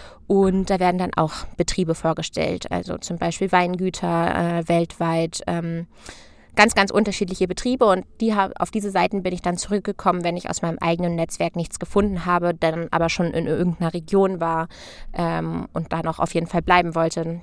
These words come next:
Dann habe ich mich an diesen Seiten bedient. Was es auch einfacher gemacht hat, ist, dass ich nirgendwo Geld verdient habe. Sonst hätte man andere, ähm, sich um ein Visum kümmern müssen, was ich auch nicht machen wollte. Und, äh, so hat das alles ein bisschen vereinfacht. Ich habe immer nur für mein Bett und für,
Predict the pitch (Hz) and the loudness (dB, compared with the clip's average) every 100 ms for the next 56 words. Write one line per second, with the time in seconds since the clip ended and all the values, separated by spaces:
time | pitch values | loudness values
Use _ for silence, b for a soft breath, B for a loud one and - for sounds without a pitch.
0 | - 175 175 170 175 165 165 160 165 151 | -6 -4 -4 -4 -6 -6 -6 -4 -4 -6
1 | 156 151 - 151 - - - 202 - 208 | -8 -12 -10 -10 -12 -16 0 2 4 4
2 | - - 220 240 247 233 226 220 208 - | 2 4 4 6 6 6 4 4 2 2
3 | 220 - 202 - 185 185 180 196 196 208 | -2 -2 -6 -4 -4 -4 -6 -2 0 0
4 | 185 175 190 - - 220 - - 208 214 | -2 0 0 0 -2 -2 -2 0 2 6
5 | 233 214 185 190 190 175 175 180 180 180 | 6 4 2 0 0 0 2 2 2 4
6 | 175 175 185 - 175 170 170 175 175 - | 4 2 0 -4 -4 -2 -4 -6 -6 -4
7 | 175 170 165 185 214 - 220 208 208 202 | -2 -2 0 4 4 4 4 4 2 0
8 | 208 208 180 - - 202 208 196 202 185 | -4 -4 -6 -2 0 0 0 0 0 2
9 | 185 - 190 190 B B B B - 185 | 2 2 -2 -4 B B B B 0 2
10 | 180 175 - 180 175 170 165 - 165 170 | 2 0 -2 0 0 0 -2 -4 -4 -4
11 | 165 180 165 170 165 - 180 185 175 - | -6 -6 -6 -6 -6 0 0 0 -2 -2
12 | - 170 - 180 180 175 175 - 175 165 | 0 0 0 0 0 2 0 0 -2 -2
13 | 160 160 - - - - 175 165 - - | 2 0 0 -8 -14 -4 -4 -4 -10 -6
14 | 175 156 160 | 0 2 2